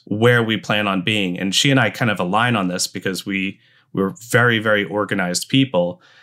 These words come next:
So, uh, the, the two of us working together, I think, has worked out really well and stepped up.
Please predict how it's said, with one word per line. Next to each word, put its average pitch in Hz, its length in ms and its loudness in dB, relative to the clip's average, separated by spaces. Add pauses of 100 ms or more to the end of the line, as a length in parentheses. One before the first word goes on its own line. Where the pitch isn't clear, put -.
(220)
So, 98 640 0 (140)
uh, 98 240 -4
the, 101 220 -8 (260)
the 117 140 -4
two 175 220 6
of 170 120 6
us 147 220 0
working 127 320 -2
together, 139 640 -2 (180)
I 104 140 -4
think, 107 300 -2
has 98 320 -2
worked 101 280 -6
out 90 220 -4
really 110 340 -2
well 98 280 0
and 87 120 -4
stepped - 380 -2
up. 101 280 -6